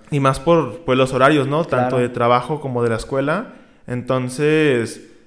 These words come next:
Speaker 1: pues, sí hay casos, o sea, hay casos de éxito en, de personas que pueden estar trabajando y estudiando sin tanto problema, pero también hay muchos casos de personas que no pueden, que tienen que, pues, decidir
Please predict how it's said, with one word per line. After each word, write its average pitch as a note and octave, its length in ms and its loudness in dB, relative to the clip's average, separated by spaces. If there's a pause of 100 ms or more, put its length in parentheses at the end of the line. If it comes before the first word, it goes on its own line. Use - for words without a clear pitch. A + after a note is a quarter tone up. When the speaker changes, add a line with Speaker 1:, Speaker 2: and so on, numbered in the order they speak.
(180)
Speaker 1:
pues, C3+ 160 0
sí - 120 -2
hay F#3 160 2
casos, F#3+ 680 0
o - 40 -20
sea, A2 120 -10
hay A2 40 -8
casos C3+ 300 -6
de B2+ 100 0
éxito B2 280 -8
en, A#2 220 -10
de G#2+ 220 -4
personas A#2 560 -6
que - 80 -14
pueden A#2+ 240 -6
estar A#2 180 -8
trabajando A2+ 460 -6
y A#2 40 -8
estudiando A2+ 640 -6
sin A2 160 -12
tanto A2+ 260 -6
problema, B2 500 -4 (440)
pero B2+ 200 0
también B2+ 260 -2
hay D3+ 80 2
muchos D#3+ 320 -4
casos D3 320 -2
de D3+ 100 -2
personas C3 440 -6
que A2+ 140 -8
no C3+ 240 -2
pueden, F3+ 340 0
que A#2 120 -10
tienen C#3 360 -6
que, A2+ 500 -4 (240)
pues, B2+ 200 0
decidir C3+ 840 2